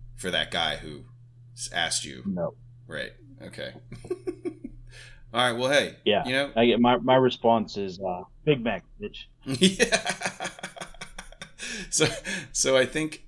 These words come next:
Speaker 1: I think what we're trying to say here, and correct me if I'm wrong, Paulie, is that if you, first of all, be, don't always take the low-hanging fruit with the hockey chirps. And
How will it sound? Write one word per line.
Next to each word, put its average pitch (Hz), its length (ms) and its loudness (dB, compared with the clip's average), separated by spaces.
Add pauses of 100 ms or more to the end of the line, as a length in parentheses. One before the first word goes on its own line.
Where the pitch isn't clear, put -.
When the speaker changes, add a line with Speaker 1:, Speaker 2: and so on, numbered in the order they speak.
Speaker 1:
I 117 100 0
think 160 260 -4
what - 360 -2
we're 107 140 -4
trying 95 280 -4
to 85 60 -6
say 73 260 -2
here, 71 280 -10
and 80 400 -12
correct 110 240 -2
me - 140 -16
if 78 60 -10
I'm 73 60 -14
wrong, 64 240 -14
Paulie, 60 300 -12
is 80 200 -6
that 82 280 -8 (400)
if - 180 -10
you, 104 80 -12 (340)
first - 280 -2
of 73 60 -10
all, - 260 -14 (580)
be, 143 500 -4 (460)
don't 160 200 -2
always 107 420 2
take 85 420 -6
the 92 100 -8
low-hanging 82 520 -6
fruit 82 380 -10
with 90 200 -12
the 80 60 -8
hockey 71 300 -10
chirps. - 540 -6 (800)
And 98 380 -2